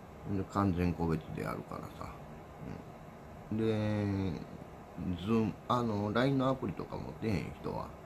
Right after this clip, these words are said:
あの、Zoomで、Zoomでな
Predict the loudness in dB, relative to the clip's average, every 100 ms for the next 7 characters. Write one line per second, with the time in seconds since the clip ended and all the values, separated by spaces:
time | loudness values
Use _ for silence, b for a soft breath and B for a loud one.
0 | B B -10 -4 -4 -4 -6 -8 -10 -10
1 | -10 -12 -12 -12 -12 -14 -14 -14 -12 -4
2 | -4 0 4 4 6 4 2 0 -12 -14
3 | -14 -14 -14 -14 -14 -16 -14 -8 -6 2
4 | 4 6 6 4 4